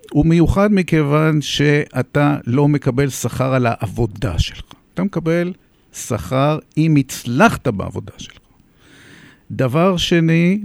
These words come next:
גם שאלת ההצלחה שלך בעבודה היא שאלה לא ח-, התשובה היא לא חד משמעית, אתה צריך להיות מה שאנחנו קוראים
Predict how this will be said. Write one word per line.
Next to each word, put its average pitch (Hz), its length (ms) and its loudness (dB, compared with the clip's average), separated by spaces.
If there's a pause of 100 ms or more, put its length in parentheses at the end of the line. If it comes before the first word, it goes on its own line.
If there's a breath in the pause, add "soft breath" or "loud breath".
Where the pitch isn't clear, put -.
(140)
גם 147 220 2
שאלת 160 440 2
ההצלחה 135 1040 -2
שלך 165 420 -2
בעבודה 117 600 0 (500 soft breath)
היא 131 100 4
שאלה 143 640 2 (160)
לא 147 480 4
ח-, - 200 -6 (160)
התשובה 131 340 0
היא 135 80 2
לא 131 180 2
חד 131 180 -2
משמעית, 127 640 -2
אתה 120 160 -4
צריך - 300 -8
להיות 131 200 -2
מה 113 160 0
שאנחנו 110 360 -4
קוראים 127 400 0